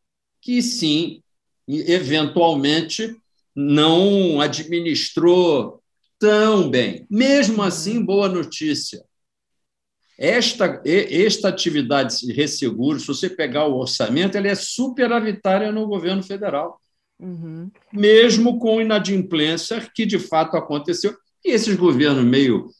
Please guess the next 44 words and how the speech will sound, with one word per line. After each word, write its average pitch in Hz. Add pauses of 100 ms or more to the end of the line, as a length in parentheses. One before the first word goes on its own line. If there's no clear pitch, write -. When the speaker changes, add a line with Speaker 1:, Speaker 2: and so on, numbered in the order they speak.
(140)
Speaker 1:
meio 143
socialistas 139
são 392
mais 320
desorganizados 254
mesmo, 180
o 139
risco 208
é 233
mais 214
elevado. 226 (600)
Então, 165
realmente, 202
pintou, 170 (280)
é, 113
um 139
sinistro, 147
um 117
não 147
pagamento, 143 (380)
Speaker 2:
Uhum. 196
Speaker 1:
é, 117 (100)
com 180
esses, 165
com 170
esses 156
países. 165
Só 233
que 240
no 247
conjunto 240
de 180
todos 190
os 180
seguros 131
que -
o 220
B 185
N 175
D 147
E 143
S -
pagou 147
de -